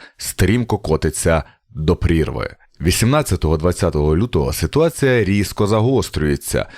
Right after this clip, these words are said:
На вулицях Києва гинуть люди. Снайпери відкривають вогонь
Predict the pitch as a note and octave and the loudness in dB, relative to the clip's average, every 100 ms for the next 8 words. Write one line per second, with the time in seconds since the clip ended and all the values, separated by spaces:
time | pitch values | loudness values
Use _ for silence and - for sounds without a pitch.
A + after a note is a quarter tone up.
0 | - E2 F2 G2+ F#2 E2 - B2+ C3+ A#2 | -6 0 2 2 2 -2 -2 0 2 2
1 | E2 E2+ F2 A2 B2+ D2+ A1+ - _ - | 2 0 0 0 0 0 -4 -6 _ -20
2 | _ - - E2 D#2+ D#2+ D2+ D2+ D2 - | _ -10 -2 0 0 0 0 0 -2 -6
3 | - D#2+ - D#2+ D#2+ D2+ D2 - D#2+ D#2 | -8 -4 -2 0 2 2 0 0 0 2
4 | G2+ G2+ | 2 0